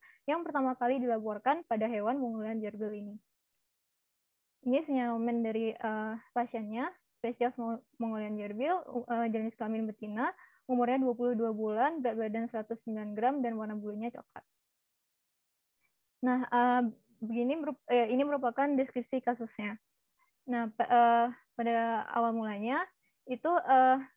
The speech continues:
Mongolian gerbilnya diperiksa, eh, dan menunjukkan gejala klinis seperti peningkatan suara pernafasan dan discharge pada mata dan hidung. Kemudian terdapat adanya massa lembek dan halus berdiameter dua puluh lima milimeter di cranial abdomen.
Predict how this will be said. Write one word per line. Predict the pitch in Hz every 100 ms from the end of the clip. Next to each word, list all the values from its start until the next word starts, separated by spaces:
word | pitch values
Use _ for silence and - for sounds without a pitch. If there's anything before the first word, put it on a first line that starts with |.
| _ -
Mongolian | 247 247 247
gerbilnya | 240 220 220 240 294
diperiksa, | 240 214 - - 254 349 _ _ _ _ _ 254
eh, | 254 247
dan | 247
menunjukkan | 269 254 233 233 285
gejala | 269 233 233
klinis | 233 226 302
seperti | 254 233 226 277 302
peningkatan | 240 226 220 220 226
suara | 233 214
pernafasan | 220 214 220 208 - 277 302
dan | 240 220
discharge | 220 247 254
pada | 233 220
mata | 214 -
dan | 208 214
hidung. | 208 214 254 381 - - _
Kemudian | 269 254 285
terdapat | 330 254 240 277 - _
adanya | 233 226 226 277
massa | 269 262
lembek | 233 214 214 302
dan | 240 233
halus | 240 220 285 226
berdiameter | 226 220 214 220
dua | 269 233
puluh | 226 214
lima | 214
milimeter | 214 208 208 208 220 311 392 - _
di | 254 294
cranial | 277 247 240 240
abdomen. | 214 220 208 196